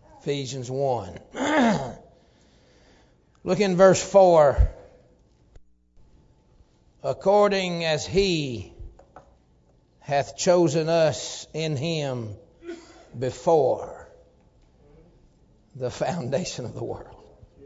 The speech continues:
Ain't you glad something happened before we ever got here? That we should be holy and without blame before him in love. Mm.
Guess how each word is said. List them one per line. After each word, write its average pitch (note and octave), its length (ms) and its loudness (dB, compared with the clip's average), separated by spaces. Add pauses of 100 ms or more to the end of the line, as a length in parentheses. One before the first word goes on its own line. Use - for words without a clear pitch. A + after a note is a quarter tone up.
(1120)
Ain't D3 260 -6
you D3+ 60 -6
glad D3+ 320 2
something C3+ 300 -6
happened C#3 400 -4
before C3 300 -4
we C3+ 140 -2
ever B2 180 -2
got B2 280 0
here? B2 260 -4 (3000)
That C3 200 -6
we E3+ 160 0
should E3 240 -4
be E3 140 -2
holy D#3+ 460 2
and D#3 100 -4
without D3+ 360 2
blame C#3+ 680 -2 (840)
before C#3+ 420 -4
him C3 220 -8
in A#2+ 120 -8
love. A2 440 -10 (1500)
Mm. D3+ 260 -6